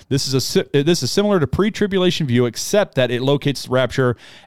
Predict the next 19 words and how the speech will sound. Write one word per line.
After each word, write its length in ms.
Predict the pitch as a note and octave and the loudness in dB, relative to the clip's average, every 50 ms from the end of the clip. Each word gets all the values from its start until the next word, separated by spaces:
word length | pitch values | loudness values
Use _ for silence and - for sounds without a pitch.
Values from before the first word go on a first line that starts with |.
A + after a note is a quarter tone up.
| _ | _
after 320 | C3 C#3 D#3+ D#3 - D3+ C#3 | -4 -2 -2 0 0 0 0
the 100 | C3 A#2+ | 0 0
first 340 | - C#3+ C#3 B2 - - | 0 0 0 0 0 -2
three 180 | - C3 C3 C3+ | 0 0 2 2
and 100 | B2+ B2 | 2 2
a 20 | |
half 280 | G#2+ G#2+ B2 A#2 - - | 2 0 0 -2 -2 -4
years 580 | A2 G#2 A2 C#3 G3+ A#3 F3+ C#3+ C3+ C3+ B2 C3+ | -8 -6 0 2 4 4 6 4 4 2 0 -2
at 280 | - B2 A#2+ B2 - | -4 -4 -4 -4 -4
the 80 | - - | -6 -8
point 400 | - - - D#3+ D3+ D3 C#3+ - | -6 -2 0 2 2 2 0 -2
when 160 | B2+ B2 A#2 | -2 -2 -2
the 120 | A2+ - | -2 -2
Antichrist 640 | C#3 C#3 C3 - C#3 B2 - - C3+ C3 B2+ - - - | -2 -2 0 -2 -2 -4 -2 -2 -2 -2 -2 -2 -4 -6
assumes 500 | G#2+ - - - C#3+ C#3 C3+ C3+ A#2+ - | -6 -6 -2 0 2 2 2 0 -2 -6
power. 420 | - - C#3 B2 G#2 F2+ E2+ E2+ | -4 -2 0 0 2 2 0 0
So 160 | - - F#2+ | -2 -2 -2
this 180 | F#2+ C3 C3+ - | 0 0 -2 -2
is 160 | A#2 G2+ - | -4 -6 -6